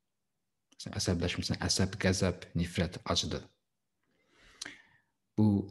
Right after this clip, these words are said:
sevgi ola bilər, şirindir. Hə? Sən hansını istəyirsən, şirin olsun içəridəki dad. Şirin olsun istəyirsənsə, bu sevgi əslində emosiya deyil, bu bizim bir növ təbiətimizdir. O təbiət o deməkdir ki, sən özün olanda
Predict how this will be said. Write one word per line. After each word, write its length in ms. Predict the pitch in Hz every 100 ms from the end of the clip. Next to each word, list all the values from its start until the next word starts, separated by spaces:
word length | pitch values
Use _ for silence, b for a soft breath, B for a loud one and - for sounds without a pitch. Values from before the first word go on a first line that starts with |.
| -
sevgi 320 | - 107 101 101
ola 100 | 78
bilər, 200 | 78 -
şirindir. 520 | - 90 90 80 98 - _ _ _ _ _ _ -
Hə? 140 | 95
Sən 160 | 113 104
hansını 320 | 104 98 110
istəyirsən, 320 | 113 127 90
şirin 320 | 82 - 101 92
olsun 320 | 82 78 64
içəridəki 460 | - 85 82 82 87
dad. 300 | 87 117 - _ _ _ _ _ -
Şirin 280 | - 139 127
olsun 240 | 101 101
istəyirsənsə, 400 | 95 101 - 95
bu 200 | 113 135 123
sevgi 300 | - 120 143
əslində 180 | - 117
emosiya 320 | 107 110 107 98 -
deyil, 440 | 101 82 87 107 117
bu 140 | 107 95
bizim 240 | 95 98 92
bir 120 | 90
növ 160 | 87 -
təbiətimizdir. 800 | 92 85 78 87 87 78 80 131 - _ _ _ _ _ _ b b b b _ _
O 80 | 98 87 85 85 85 104 - _ _ -
təbiət 280 | 101 107 95
o 40 |
deməkdir 320 | 95 87 85
ki, 180 | 98 110 127 - b b b b b b
sən 160 | 113 107
özün 200 | 110 123
olanda 380 | 98 85 85 87